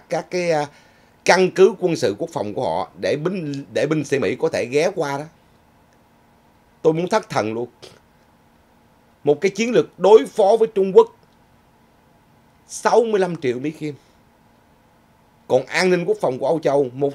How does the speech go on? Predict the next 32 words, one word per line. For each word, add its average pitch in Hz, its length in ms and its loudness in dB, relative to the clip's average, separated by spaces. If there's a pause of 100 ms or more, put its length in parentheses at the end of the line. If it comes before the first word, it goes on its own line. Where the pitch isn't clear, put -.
trăm 170 300 -2
mười 139 200 0
ba 185 280 -4
tỷ 151 240 -2
Mỹ 151 140 -4
Kim. 156 220 -6 (2000)
Sự 135 200 -2
sai 151 300 0
biệt 120 180 -2
này 110 120 -8
nó 127 80 -6
như 151 120 0
thế 156 100 0
nào? 101 200 -6 (480)
Rồi 117 100 0
bây 143 140 0
giờ 120 200 2
quý 160 80 -6
vị, 110 200 0 (320)
xin 190 400 0
cho 156 100 2
Do 151 180 2
Thái, 135 300 -6
mà 117 100 -6
Do 131 160 0
Thái 135 280 0
là 135 200 0
cái 135 180 -8
bài 104 160 -4
toán 110 200 -8
trước 180 240 -4
mắt. 170 120 -12